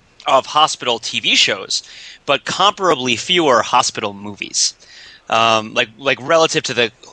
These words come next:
total amount of mo-, number of movies that are made, there are many, many more T V shows and T V episodes, especially among, like, the top most watched ones, um, that involve doctors than there are movies. Because, in, you know,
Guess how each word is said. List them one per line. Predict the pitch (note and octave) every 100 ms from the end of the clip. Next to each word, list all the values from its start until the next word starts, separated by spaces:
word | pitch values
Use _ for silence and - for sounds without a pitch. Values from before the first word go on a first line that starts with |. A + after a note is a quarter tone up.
| -
total | - D#3+ C#3+ C3 A#2+ A2+
amount | B2+ C3 C3 A#2
of | A2+
mo-, | A#2
number | B2+ C3 C3
of | A2
movies | B2 A#2 G#2
that | G2+
are |
made, | G2+ B2 A2 G2 - - -
there | C3
are | C3
many, | C3 F3
many | D#3+ D3
more | B2+ B2+ B2+ A2+ A2+ G#2+
T | - B2+
V | C3+
shows | A#2+ B2 A2 G#2+ G2+ - - _ G3
and | G#2
T | C#3
V | A#2+
episodes, | C3 B2+ - A#2 A2
especially | A#2 C#3 C#3
among, | A2+ G#2+
like, | G#2 -
the | B2
top | B2 A2+ -
most | A2 G#2
watched | D3 E3+ -
ones, | G#2 G2+ G2 - - - -
um, | G#2+ A2 G#2 G2+
that | B2
involve | A2+ G2+
doctors | B2 B2 - G#2 G2 -
than | G#2+
there | G#2+
are | A2 A2 G2
movies. | G#2 F#2 F2+ - -
Because, | C#3+ D#3+ C3 - - - - _
in, | - D3 D3
you | D3+
know, | C3+ A#2 A2+